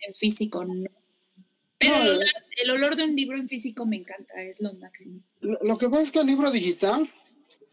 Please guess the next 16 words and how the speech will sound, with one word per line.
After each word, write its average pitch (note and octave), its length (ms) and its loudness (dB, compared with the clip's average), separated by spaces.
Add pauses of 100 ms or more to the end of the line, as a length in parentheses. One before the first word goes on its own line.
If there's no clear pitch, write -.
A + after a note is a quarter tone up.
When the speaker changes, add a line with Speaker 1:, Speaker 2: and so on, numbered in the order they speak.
Speaker 2:
te F#3 100 0
ayuda C4+ 340 2
mucho. B3+ 600 -2 (500)
Por F3 140 -2
ejemplo, F3 880 0 (180)
es B3 200 0
muy D4 180 4
difícil A#3+ 500 -2
que G3 120 -2
acá F3+ 180 -2
en F#3 320 2
Puebla G#3 540 0 (120)
estés F#3+ 280 -2
encontrando F3+ 640 0
libros E3+ 360 0
de, C#3+ 320 -4